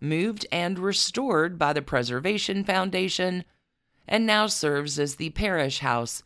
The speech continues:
of the Royal Poinciana Chapel. Royal Poinciana Hotel, y'all. First resort hotel. It was located next to Seagull Cottage,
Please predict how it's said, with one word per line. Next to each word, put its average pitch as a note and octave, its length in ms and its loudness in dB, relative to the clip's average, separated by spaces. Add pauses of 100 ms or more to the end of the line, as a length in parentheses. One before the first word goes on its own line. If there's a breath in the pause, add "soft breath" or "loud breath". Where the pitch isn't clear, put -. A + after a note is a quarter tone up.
(100)
of F3+ 200 2
the F3+ 120 0
Royal A#2 460 0
Poinciana A2 840 -2
Chapel. B2 680 -2 (640)
Royal D3 280 4
Poinciana C#3+ 600 4
Hotel, A2+ 420 2
y'all. G2+ 300 2 (540)
First A3+ 340 4
resort F#3+ 400 2
hotel. C#3+ 460 2
It G#2 120 0
was F#3 300 2
located E3+ 540 2
next - 240 -2
to B2+ 120 -4
Seagull C3+ 460 0
Cottage, D#3 560 2